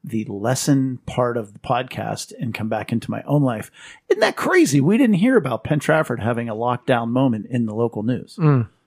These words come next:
Speaker 1: It's crazy.
Speaker 2: Mm-hmm.
Speaker 1: Penn Hill's thought about having a lockdown, and it was on the six o'clock
Speaker 2: <laughs>
Speaker 1: news.
Speaker 2: Yeah.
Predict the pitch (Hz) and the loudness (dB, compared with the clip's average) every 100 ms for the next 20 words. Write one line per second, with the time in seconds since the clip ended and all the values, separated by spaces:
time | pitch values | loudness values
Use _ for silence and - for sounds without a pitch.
0 | _ - - 359 226 - 143 143 127 147 | _ -8 2 2 2 0 2 4 4 2
1 | 151 226 226 - - 190 233 151 127 131 | 4 4 2 0 0 2 2 2 0 0
2 | 117 113 113 - 127 131 180 196 202 220 | -2 -2 -4 -2 0 0 0 0 0 2
3 | 240 233 - 233 214 214 196 143 214 156 | 2 2 0 -4 -2 2 2 4 6 4
4 | 110 139 113 | 6 2 0